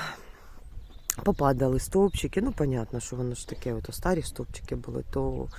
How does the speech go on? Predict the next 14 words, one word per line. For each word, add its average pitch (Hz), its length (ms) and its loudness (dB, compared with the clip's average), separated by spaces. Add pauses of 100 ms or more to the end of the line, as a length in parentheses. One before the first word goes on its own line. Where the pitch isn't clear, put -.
(240)
Вася 170 280 4
вчора, 143 400 2 (100)
е, 127 320 -2
підремонтував 131 880 0 (480)
все - 160 -6
це 190 160 -4
діло. 190 400 -2 (640)
Ось, 160 600 -6
е, 147 580 -6
повстромляв 151 680 4
там 131 280 0
і 123 100 -6
повибирали, 135 680 0 (300)
е, 135 220 -4